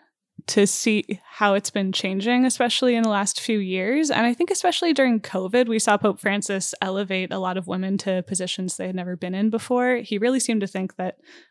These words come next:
women leaders, uh, of nations, but also especially in the field of economics, had,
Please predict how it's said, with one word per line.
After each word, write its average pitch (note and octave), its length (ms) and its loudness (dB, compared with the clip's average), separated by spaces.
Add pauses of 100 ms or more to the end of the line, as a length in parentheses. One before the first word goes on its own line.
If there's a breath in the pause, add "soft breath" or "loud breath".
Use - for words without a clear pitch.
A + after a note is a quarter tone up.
women G#3+ 380 2
leaders, A#3 540 2
uh, F#3+ 160 -4 (160)
of F#3+ 220 -2
nations, A3+ 440 4
but G3 100 0
also F#3 320 0
especially G#3+ 480 -2
in G#3 100 2
the F#3+ 60 0
field F#3+ 220 -2
of F#3+ 80 -2
economics, G3 640 -2
had, F#3 360 0